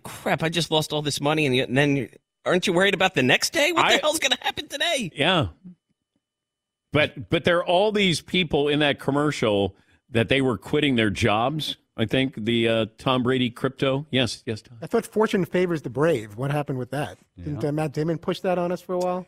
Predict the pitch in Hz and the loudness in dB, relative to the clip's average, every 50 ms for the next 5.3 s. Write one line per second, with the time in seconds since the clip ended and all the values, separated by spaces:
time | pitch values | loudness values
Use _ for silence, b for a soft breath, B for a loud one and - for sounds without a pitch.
0 | _ _ 107 107 117 147 175 208 233 240 240 247 247 131 139 170 175 185 185 175 | _ _ 0 0 2 2 0 0 -2 -4 -4 -6 -6 -4 -4 -2 0 0 -2 0
1 | - 196 190 175 190 180 - 180 170 160 156 151 - 165 165 170 180 175 160 131 | 0 -2 0 0 -2 0 2 0 2 2 0 -2 -2 -2 0 0 0 -2 -4 -6
2 | 135 123 113 110 - 113 107 107 - _ - 170 120 127 147 151 160 151 147 - | -6 -8 -8 -10 -14 -16 -18 -18 -16 _ -6 -2 -2 0 0 0 -2 -4 -8 -12
3 | _ _ _ _ _ _ _ _ _ _ _ _ _ _ _ _ _ _ - 240 | _ _ _ _ _ _ _ _ _ _ _ _ _ _ _ _ _ _ -2 0
4 | 277 320 330 277 233 240 240 214 170 156 165 165 - - 123 95 107 98 113 120 | 2 2 2 2 2 4 4 4 4 4 2 2 0 0 0 2 2 2 4 2
5 | 101 80 - - - | 2 0 -4 -8 -16